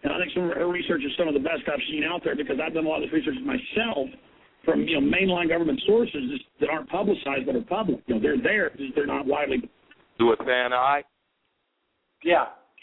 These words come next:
Speaker 2: Okay.
Speaker 1: Out. And so her stuff just clicks. And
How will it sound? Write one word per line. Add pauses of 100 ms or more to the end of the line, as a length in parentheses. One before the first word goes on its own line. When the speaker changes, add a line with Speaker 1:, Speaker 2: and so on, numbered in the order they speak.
(420)
Speaker 2:
Okay. (2000)
Speaker 1:
Out. (540)
And
so
her
stuff
just (100)
clicks. (400)
And